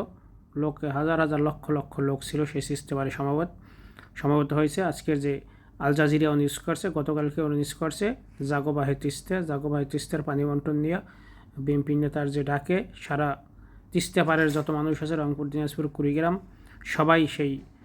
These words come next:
জাগো বাহে তিস্তার সেই প্রোগ্রামে সবাই উপস্থিত হয়েছে। তিন দিন ধরে খানা পিনা সবাই নিয়ে গেছে। দেখুন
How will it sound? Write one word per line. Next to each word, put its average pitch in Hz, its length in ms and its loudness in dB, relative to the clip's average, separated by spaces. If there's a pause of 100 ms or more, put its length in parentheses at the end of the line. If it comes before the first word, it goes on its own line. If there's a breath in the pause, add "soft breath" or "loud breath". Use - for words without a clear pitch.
(160)
জাগো 147 260 0
বাহে 147 160 2
তিস্তার 143 460 -4
সেই 135 260 -4
প্রোগ্রামে 139 520 -2 (340 soft breath)
সবাই 139 300 -2
উপস্থিত 135 380 -4
হয়েছে। 156 260 0
তিন 165 320 4
দিন 160 160 4
ধরে 147 160 2
খানা 143 260 -4
পিনা 143 200 -2
সবাই 135 240 -6
নিয়ে 135 160 -4
গেছে। 143 160 -6
দেখুন 156 160 0